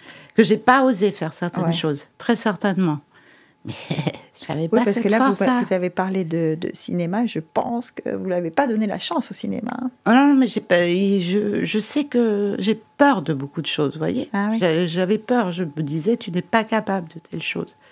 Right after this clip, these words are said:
Speaker 1: Et
Speaker 2: Vous
Speaker 1: c'est
Speaker 2: manquiez de confi-, de confiance en vous, alors.
Speaker 1: Absolument, voilà, c'est ça.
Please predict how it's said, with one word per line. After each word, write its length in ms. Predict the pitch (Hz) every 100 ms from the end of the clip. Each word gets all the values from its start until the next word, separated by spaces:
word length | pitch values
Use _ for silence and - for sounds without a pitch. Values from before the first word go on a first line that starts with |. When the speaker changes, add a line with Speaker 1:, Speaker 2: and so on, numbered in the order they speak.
| - - - - - _
Speaker 1:
Et 180 | - - -
Speaker 2:
Vous 80 | 214
Speaker 1:
c'est 40 |
Speaker 2:
manquiez 260 | 226 170 285
de 60 | 285
confi-, 320 | 226 - 220 -
de 100 | 208
confiance 420 | 208 208 220 -
en 60 | 226
vous, 80 | 214
alors. 80 | 208
Speaker 1:
Absolument, 680 | 196 233 226 226 185 175 190 _ -
voilà, 300 | 196 180 202 -
c'est 160 | - 220
ça. 240 | 202